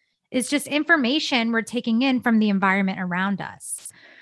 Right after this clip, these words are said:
So I think, like, school has a lot to do with it, your upbringing, your culture, your religion,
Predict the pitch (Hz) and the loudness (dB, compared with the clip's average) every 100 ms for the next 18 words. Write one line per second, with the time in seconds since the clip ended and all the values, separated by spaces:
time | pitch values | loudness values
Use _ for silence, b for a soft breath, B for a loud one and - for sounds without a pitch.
0 | b - 262 262 262 320 320 311 311 - | b -4 2 2 2 0 2 2 2 0
1 | - - - 196 196 233 285 294 277 294 | -8 -10 -4 0 2 4 2 2 2 0
2 | 302 269 277 277 285 294 269 220 214 - | 0 -4 -2 -2 -2 0 -2 -2 -6 -4
3 | 226 - 269 269 285 277 285 208 185 - | -4 -2 2 4 4 4 4 4 0 -4
4 | 254 277 285 311 302 294 294 254 196 185 | 0 0 2 4 6 6 4 2 -2 -2
5 | 190 180 226 233 320 302 302 302 | -6 -4 -2 0 2 4 4 2